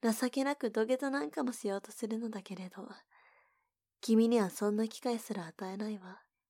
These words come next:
このまま無様に、惨めに、命乞いもできずに男を辞めさせてあげる。それ、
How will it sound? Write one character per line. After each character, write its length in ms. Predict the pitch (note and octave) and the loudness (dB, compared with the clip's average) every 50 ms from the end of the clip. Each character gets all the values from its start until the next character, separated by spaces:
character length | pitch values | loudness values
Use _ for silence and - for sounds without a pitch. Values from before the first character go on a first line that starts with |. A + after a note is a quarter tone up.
| _ _ _ _ _ _ _ _ _ | _ _ _ _ _ _ _ _ _
こ 160 | - A3 G#3 | -2 0 2
の 140 | G3+ G3+ G3+ | 4 4 4
ま 120 | G3+ G#3 | 4 4
ま 140 | G#3 G3+ G3+ | 4 2 0
無 180 | G3 F#3 G#3 G#3 | 0 0 0 0
様 300 | G3+ A3 G3+ F#3 F3+ F3+ | 0 0 -2 -2 -4 -8
に、 300 | F3+ F#3+ A3 - - _ _ - - - - - _ _ _ _ _ _ - | -10 -12 -12 -14 -18 _ _ -20 -20 -20 -20 -20 _ _ _ _ _ _ 0
惨 360 | G3+ G#3 A3 G#3 G3 A3 G#3+ | 4 6 6 6 6 6 4
め 140 | G3 F3+ E3+ | 4 2 0
に、 160 | F3+ F3+ - - - - - - _ _ _ _ _ _ _ _ _ _ _ - | -6 -10 -14 -18 -20 -20 -20 -20 _ _ _ _ _ _ _ _ _ _ _ 0
命 400 | G#3 G#3 G3+ A3 A3+ A3 - A#3 | 4 6 6 6 6 6 4 4
乞 160 | G#3+ A3+ A3+ | 6 6 6
い 20 | A3+ | 6
も 140 | A3 A3 | 6 4
で 120 | G#3+ A3 A3 | 4 4 2
き 120 | A3+ A#3+ | 2 2
ず 120 | A3 A3+ G3+ | 2 0 0
に 80 | F3+ F3 | -2 -2
男 360 | F3 F3 - G3+ F#3+ - G#3 | -4 -4 -4 -4 -2 0 0
を 60 | G3 | 0
辞 140 | F3+ F3 F3+ | 0 0 -2
め 120 | F#3 G3 | -2 -2
さ 140 | G3 - G3 | -2 -4 -8
せ 100 | - - | -8 -8
て 100 | - G3 | -8 -8
あ 120 | F#3+ F3+ | -6 -6
げ 160 | F3+ - G3 F#3 | -8 -8 -8 -8
る。 160 | F#3 F#3 - - - - _ _ - - _ _ _ _ _ _ _ _ _ _ _ _ _ _ _ _ _ _ _ _ _ _ - - - - - - | -8 -10 -12 -14 -18 -20 _ _ -20 -20 _ _ _ _ _ _ _ _ _ _ _ _ _ _ _ _ _ _ _ _ _ _ -20 -20 -20 -20 -18 -12
そ 100 | G3+ G3 | -12 -10
れ、 160 | F3+ G3+ B3+ | -10 -10 -12